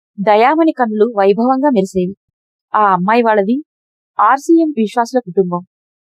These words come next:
పసుపు కుంకుమలు పెట్టకపోయినా కాటుకు మాత్రం దిద్దుకునేది. అప్పట్లో నీలం రంగు లంగా జాకెట్టుపై తెల్ల జార్జెట్ ఓని యూనిఫామ్తో సగం తెల్లని మేఘాలు ఒకవైపు, సగం నీలి మేఘాలు ఒకవైపు ప్రతిబింబించే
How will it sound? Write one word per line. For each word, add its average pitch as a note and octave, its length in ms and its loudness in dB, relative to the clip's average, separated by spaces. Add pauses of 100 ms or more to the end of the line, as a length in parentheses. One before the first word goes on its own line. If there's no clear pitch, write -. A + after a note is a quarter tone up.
(100)
పసుపు D4+ 340 0
కుంకుమలు D4+ 380 0
పెట్టకపోయినా A3+ 680 0 (340)
కాటుకు A#3+ 360 0
మాత్రం B3+ 300 0
దిద్దుకునేది. F#3 600 -4 (840)
అప్పట్లో C4 600 2 (360)
నీలం C4 400 2
రంగు D#4 260 4
లంగా A#3+ 320 2
జాకెట్టుపై G3+ 640 0 (240)
తెల్ల C4+ 280 4
జార్జెట్ A3+ 480 2
ఓని G#3+ 240 0
యూనిఫామ్తో G#3 640 -2 (280)
సగం A3 380 0
తెల్లని C4+ 400 2
మేఘాలు A#3 360 2
ఒకవైపు, G#3 480 -2 (460)
సగం G#3 360 -2
నీలి G#3 320 4
మేఘాలు A#3+ 340 2
ఒకవైపు G3+ 520 0
ప్రతిబింబించే G3 720 0